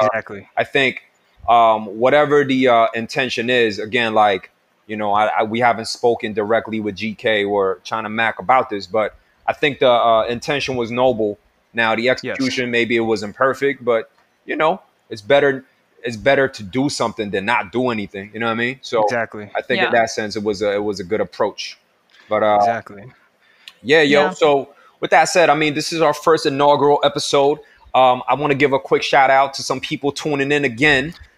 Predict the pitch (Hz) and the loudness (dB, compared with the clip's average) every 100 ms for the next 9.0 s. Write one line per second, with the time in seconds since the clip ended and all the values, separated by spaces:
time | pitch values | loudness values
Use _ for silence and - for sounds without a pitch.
0 | _ 113 123 120 117 131 147 131 107 135 | _ -4 0 0 0 -4 -4 -6 -2 0
1 | 196 247 269 262 233 220 123 120 120 123 | 2 2 4 2 2 4 4 4 4 4
2 | 120 117 _ _ _ - 123 120 - 131 | 2 0 _ _ _ -8 -4 -2 0 -2
3 | 123 104 139 139 135 131 117 127 123 123 | 0 -2 -2 0 0 -2 0 0 -2 -4
4 | 120 127 - 127 - 120 - - 135 - | -8 -6 -2 -2 -2 -16 -12 -10 -8 -6
5 | - 160 139 135 127 - _ - _ _ | -2 0 0 0 -2 -6 _ -20 _ _
6 | - - 143 131 - 170 165 143 151 _ | -14 -2 0 0 0 0 0 -8 -10 _
7 | _ _ - 113 139 113 104 160 151 - | _ _ -8 -2 -2 -2 0 2 2 0
8 | - _ _ - - 160 - 143 131 160 | -12 _ _ -8 -4 -4 2 2 2 -2